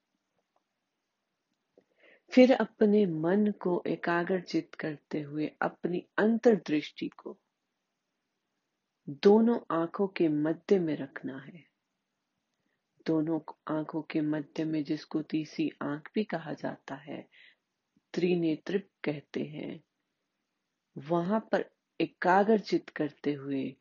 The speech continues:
अपने अपने इष्ट देव को वहां पर महसूस करना है कि हमारे सतगुरु दाता दयाल जी, परमहंस महाराज जी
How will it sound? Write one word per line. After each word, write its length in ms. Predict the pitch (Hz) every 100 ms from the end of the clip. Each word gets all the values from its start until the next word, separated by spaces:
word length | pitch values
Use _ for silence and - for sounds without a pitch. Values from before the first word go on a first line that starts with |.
| _ _ _ -
अपने 580 | 214 - 240 226 233 - -
अपने 600 | 175 - 170 175 160 - -
इष्ट 360 | 247 - -
देव 320 | 175 156 143 -
को 340 | - 143 135 _ _ _ _ -
वहां 300 | 156 156 151
पर 380 | - 147 139 139 _ _ _ -
महसूस 560 | 143 147 143 - 185 196
करना 460 | - 147 135 135 135
है 340 | 143 139 147 _ _ _ -
कि 80 |
हमारे 600 | 151 147 143 139 139 135 - _ _ _ _
सतगुरु 560 | - 233 - 233 220
दाता 420 | 190 151 156 151
दयाल 500 | 143 147 147 151 151
जी, 360 | 143 147 139 139 _ _ _ _ _ -
परमहंस 840 | 233 240 233 202 180 175 175 - 160
महाराज 680 | 147 147 143 147 143 143
जी 480 | 135 - 135 139 269